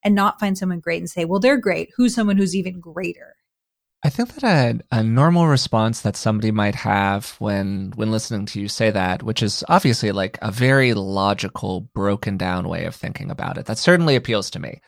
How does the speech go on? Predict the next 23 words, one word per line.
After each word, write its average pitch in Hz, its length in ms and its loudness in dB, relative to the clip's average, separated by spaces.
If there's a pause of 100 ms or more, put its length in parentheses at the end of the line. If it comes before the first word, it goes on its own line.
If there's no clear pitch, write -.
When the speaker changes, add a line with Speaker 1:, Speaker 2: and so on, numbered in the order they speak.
(340)
Speaker 2:
um, 107 220 6
because 113 200 6
I'm 107 200 8
a 104 60 8
logical, 104 640 6
think 110 300 2
it 110 100 0
through 101 280 2
kind 95 240 4
of 98 100 -4
person. 147 480 2 (560)
But 131 340 6
for - 140 -4
somebody 180 320 6
else 120 240 6
listening, 92 560 -2 (280)
one 131 120 8
of 135 80 8
the 139 60 6
responses 117 560 4
might 104 180 2
be, 95 420 0
"Well, 160 540 4